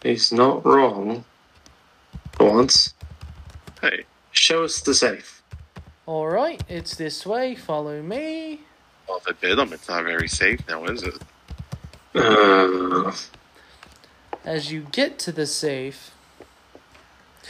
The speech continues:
Speaker 3: you notice that there's, like, blood inside of it.
Speaker 2: No, that looks like a decent amount of blood. Did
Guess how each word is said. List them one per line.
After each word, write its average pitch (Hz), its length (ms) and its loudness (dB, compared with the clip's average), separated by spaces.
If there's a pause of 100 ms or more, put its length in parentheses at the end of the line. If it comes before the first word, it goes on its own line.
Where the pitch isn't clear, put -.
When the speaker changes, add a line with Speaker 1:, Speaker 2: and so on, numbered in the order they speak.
(360)
Speaker 3:
you 180 140 2
notice 180 320 6
that 160 100 0
there's, 160 160 -4
like, 139 300 -6
blood 147 480 4 (1000)
inside 147 520 0
of 127 120 -10
it. - 160 -8 (1080)
Speaker 2:
No, 107 920 0
that 98 140 4
looks - 420 -6
like 147 180 4
a 127 80 2 (360)
decent 113 340 -2
amount 101 200 2
of 87 80 -4
blood. 110 400 2
Did 98 160 -4